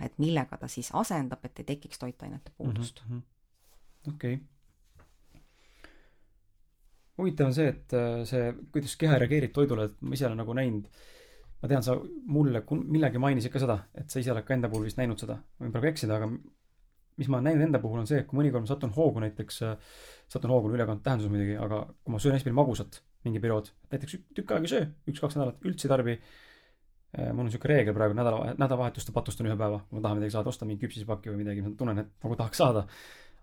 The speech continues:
Speaker 2: Aga kui mõnikord läheb lappesse ja söön kaks-kolm korda päeva järjest mingit jama täiesti sisse endale, seda suhkrut just, siis mul tuleb punnid kehale just. Mitte näkku, aga just kehale. Siis ma kohe näen, et ahaa, ju siis läksin üle.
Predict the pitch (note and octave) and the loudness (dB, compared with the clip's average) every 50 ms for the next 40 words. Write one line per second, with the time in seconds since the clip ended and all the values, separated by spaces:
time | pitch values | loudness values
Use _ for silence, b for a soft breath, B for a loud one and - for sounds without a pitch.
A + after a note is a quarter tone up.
0 | B - B2 A#2+ A#2+ A#2+ - - C#3 D#3 D#3 C#3 C3 A#2+ C3+ C#3 A#2 C3+ F3 E3 | B 2 4 4 4 2 2 4 6 6 6 6 6 4 4 2 4 4 2 2
1 | - - A2 - - A#2+ A2 A#2 C#3 A#2+ A#2+ C#3+ D3 - - D#3+ C#3+ B2 A#2 A2 | 2 -2 -6 -2 -2 0 2 2 2 4 2 2 2 2 2 4 4 4 2 0
2 | A#2+ G#2+ A#2+ A#2+ A#2 A#2+ C#3 D#3 D#3 - - - A#2+ A2+ A2 G#2+ A2 C3 B2+ A2 | 0 0 2 2 2 2 2 2 2 0 -2 -2 -4 -4 -2 0 0 2 2 2
3 | A2 A#2 A2+ G#2 - C3+ B2+ - - A2+ G#2 G#2+ G#2 G#2 G#2 - _ _ _ _ | 2 0 -2 -2 -4 -4 -4 -4 -4 -4 -2 -2 -2 -4 -4 -8 _ _ _ _
4 | - - - - - E3+ D#3 D3+ - - - - A2+ - - - - - _ - | -20 -20 -10 -4 -2 -2 -2 -2 -4 -6 -6 -6 -6 -8 -8 -12 -18 -20 _ -10
5 | - A2+ - A#2+ A#2 A2+ B2+ B2 A2+ G#2+ - - B2+ A2+ G#2+ G2+ - - - _ | -8 -6 -6 -6 -4 -2 0 0 0 0 -2 -2 0 0 0 -2 -6 -10 -20 _
6 | _ _ _ _ - - A#2+ G#2+ F#2 - - - - - - _ - D3 D3+ - | _ _ _ _ -6 -4 -2 -2 -2 -4 -6 -8 -12 -16 -16 _ -12 -8 -4 -2
7 | C#3+ D3 D#3 - A#2 G#2 A#2 B2 - - C#3 B2+ A2 G2 G2 G2+ - - - A2+ | -2 -2 -2 -2 -4 -2 -2 -4 -2 0 0 0 0 0 -4 -6 -10 -10 -8 -6
8 | A#2 A#2 B2 A#2 A#2+ B2+ A#2+ G#2+ G2+ G2+ - B2+ - - D#3 E3 D#3 D3+ - - | -2 0 0 0 2 0 0 0 -2 -2 -2 -4 -4 -4 -4 -4 -4 -6 -8 -10
9 | - - B B B B B B B B B - C#3 B2 A2+ A#2+ A2+ B2+ B2+ - | -18 -20 B B B B B B B B B -6 -4 -4 -4 -2 -2 -2 -4 -2
10 | - C3+ A#2 G#2 G2 F#2 | -2 0 0 2 0 0